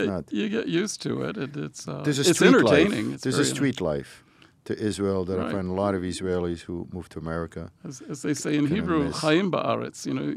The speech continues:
Speaker 1: you live in the country. <laughs>
Speaker 2: You do, you do. And then how long have you been doing this back and forth?
Speaker 1: Well, let's see. I was there for,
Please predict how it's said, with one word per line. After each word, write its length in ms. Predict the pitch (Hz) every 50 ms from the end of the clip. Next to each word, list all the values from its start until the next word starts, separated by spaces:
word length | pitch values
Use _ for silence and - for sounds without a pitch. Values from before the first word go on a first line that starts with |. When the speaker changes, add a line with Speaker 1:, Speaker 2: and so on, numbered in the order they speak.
| -
Speaker 1:
you 80 | 151 151
live 260 | 156 165 165 156 151
in 120 | - 104 -
the 80 | 147
country. 440 | - - 147 147 - - - - 190 -
<laughs> 40 | _ _ _ -
Speaker 2:
You 120 | - 113 107
do, 320 | 92 127 127 104 78 - - -
you 100 | 95 104
do. 220 | 98 117 107 - - - - - - - - -
And 120 | 123 123
then 140 | 131 131 131
how 240 | - - 156 160 165
long 240 | 156 156 151 147 135
have 160 | 123 117 -
you 80 | 113 104
been 180 | 101 113 110
doing 220 | 98 104 107 104 98
this 140 | 95 -
back 260 | - - 95 92 - -
and 140 | 85 80
forth? 400 | - - 80 - - - - _ _ _ _ _ - - - - - - - - - - - -
Speaker 1:
Well, 440 | 220 151 160 185 190 214 214 220 -
let's 180 | - 147 151 147
see. 220 | - - 156 120 113
I 80 | 139
was 220 | 156 170 151 131 135
there 260 | 156 165 175 180 160
for, 720 | - - - 156 143 135 135 139 135 131 131 131 131 131